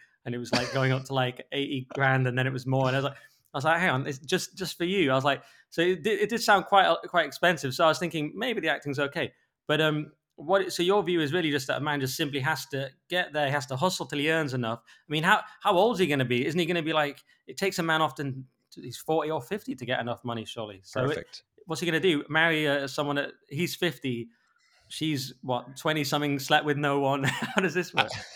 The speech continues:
Speaker 2: well,
Speaker 1: He's
Speaker 2: I'll, I'll
Speaker 1: Leonardo
Speaker 2: give you
Speaker 1: DiCaprio, basically.
Speaker 2: so, so much of the things, like, uh, it's controversial, but I'll, I'll tell you what, what's honestly the best thing, right? <sighs>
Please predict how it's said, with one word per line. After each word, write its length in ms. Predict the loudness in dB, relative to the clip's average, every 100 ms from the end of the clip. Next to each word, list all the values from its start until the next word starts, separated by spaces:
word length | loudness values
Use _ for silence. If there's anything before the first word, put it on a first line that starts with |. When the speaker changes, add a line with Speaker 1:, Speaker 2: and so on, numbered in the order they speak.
| -20 _ -20 -2
Speaker 2:
well, 180 | 6 8
Speaker 1:
He's 160 | 8
Speaker 2:
I'll, 60 | 8
I'll 60 | 10
Speaker 1:
Leonardo 220 | 10 8
Speaker 2:
give 100 | 6
you 100 | 6
Speaker 1:
DiCaprio, 320 | 4 2 -2
basically. 380 | -4 -6 -12 -18 _ _ -2
Speaker 2:
so, 240 | 2 2
so 160 | 4 4
much 220 | 4 4
of 280 | 0 0 -2
the 80 | -4
things, 380 | 0 0 0 -4
like, 260 | -4 -6 -12 -10
uh, 80 | -8 -8
it's 140 | -8
controversial, 540 | -6 -6 -4 -4 -2
but 100 | 2 4
I'll, 100 | 4
I'll 100 | 4
tell 160 | 4
you 100 | 4
what, 160 | 2 -2
what's 180 | -4 -4
honestly 340 | -2 -4 -4 -6
the 80 |
best 280 | -6 -4 -4
thing, 160 | -6 -14 -14
right? 180 | -12 -12 _ -20 -20 -20 -20 -20 -20 _ _
<sighs> 60 | _